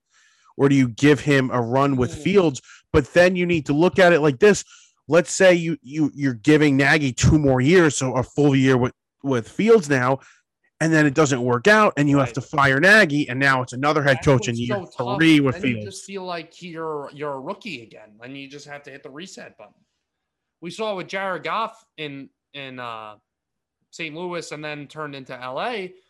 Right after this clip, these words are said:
Speaker 2: Jeff Fisher was with them the first year, and Jared Goff was nothing special. And then Sh-, Jeff M-, Fisher's out the door, and Sean McVay comes over, and all of a sudden, Jared Goff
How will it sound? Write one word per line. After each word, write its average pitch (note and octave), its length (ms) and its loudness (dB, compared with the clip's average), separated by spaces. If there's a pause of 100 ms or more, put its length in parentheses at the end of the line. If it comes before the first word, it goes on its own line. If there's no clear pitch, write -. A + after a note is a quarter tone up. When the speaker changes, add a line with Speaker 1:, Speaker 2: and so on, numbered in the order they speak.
(880)
Speaker 2:
Jeff F#3+ 300 -10
Fisher F#3+ 360 -8
was C3+ 160 -12
with B2+ 160 -14
them C3 160 -14
the B2+ 80 -12
first B2 380 -16
year, C3 200 -12
and C3+ 120 -14
Jared C#3+ 300 -10
Goff C#3 280 -10
was B2 160 -18
nothing B2+ 320 -18
special. C#3+ 600 -14
And C3 240 -12
then C3+ 140 -14
Sh-, D3 140 -18 (340)
Jeff C#3+ 240 -12
M-, D3 140 -18 (100)
Fisher's D3 340 -16
out C#3+ 180 -12
the B2 80 -20
door, C3 180 -10
and C#3+ 80 -14
Sean C#3+ 220 -14
McVay E3 320 -16
comes B2+ 220 -16
over, B2+ 260 -12
and C3+ 120 -14
all C#3 80 -12
of C#3 40 -16
a B2+ 60 -20
sudden, C3+ 420 -14
Jared C#3 280 -10
Goff C#3 280 -10